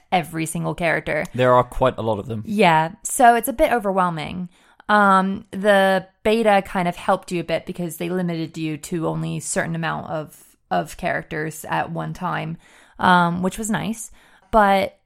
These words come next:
Speaker 1: yeah, I mean, it's a bit like what I was expecting, really. Um, obviously, you have the new modes, you have the story mode, which is much more, um, expansive than it was in the beta. Um, and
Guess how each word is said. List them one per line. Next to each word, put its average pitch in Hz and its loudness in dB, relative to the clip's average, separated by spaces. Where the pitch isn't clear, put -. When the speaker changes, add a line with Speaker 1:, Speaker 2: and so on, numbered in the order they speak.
Speaker 1:
yeah, 277 4
I 196 2
mean, 214 -2
it's - -8
a 226 -4
bit 311 2
like 196 2
what 170 0
I 165 2
was 165 -4
expecting, 180 -4
really. 185 0
Um, 170 -2
obviously, 180 2
you 175 -2
have 165 -2
the 170 -4
new 170 -2
modes, 170 -2
you 165 -2
have 156 -6
the 165 -8
story 160 -4
mode, 156 -2
which 156 -8
is 165 -6
much 156 -6
more, 160 -2
um, 160 -2
expansive 160 -4
than 151 -6
it 151 -8
was 151 -4
in 156 -6
the 151 -8
beta. 156 -2
Um, 175 4
and 196 2